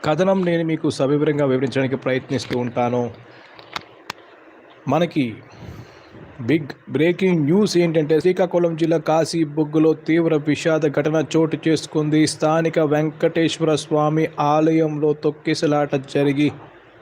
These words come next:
తొమ్మిది మంది భక్తులు మృతి చెందినట్లు కూడా మనకి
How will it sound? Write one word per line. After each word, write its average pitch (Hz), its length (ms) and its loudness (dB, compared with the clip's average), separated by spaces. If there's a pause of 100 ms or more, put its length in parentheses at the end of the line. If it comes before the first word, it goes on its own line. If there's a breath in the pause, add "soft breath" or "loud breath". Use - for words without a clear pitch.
(420)
తొమ్మిది 170 460 2
మంది 143 380 0
భక్తులు 131 540 0
మృతి 117 300 -4
చెందినట్లు 139 480 -2
కూడా 127 200 0
మనకి 127 340 -2